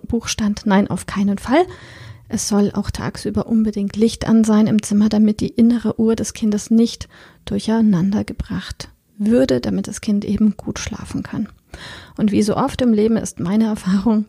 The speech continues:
dass die Wahrheit irgendwo in der Mitte und irgendwo dazwischen zu finden ist. Denn am Ende des Tages sind wir Menschen alle irgendwie ein bisschen unterschiedlich und was für den einen richtig ist,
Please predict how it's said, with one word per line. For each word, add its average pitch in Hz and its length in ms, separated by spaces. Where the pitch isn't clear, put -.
dass 277 340
die 208 220
Wahrheit 226 500
irgendwo 294 460
in 262 100
der 269 100
Mitte 226 360
und 247 200
irgendwo 220 440
dazwischen 214 680
zu - 120
finden 185 460
ist. - 400
Denn 190 120
am 190 120
Ende 202 220
des 214 180
Tages 285 500
sind 285 380
wir 294 140
Menschen 202 580
alle 202 320
irgendwie 254 520
ein 294 120
bisschen 247 380
unterschiedlich 233 760
und 214 140
was - 180
für 196 100
den 202 160
einen 311 320
richtig 269 420
ist, - 300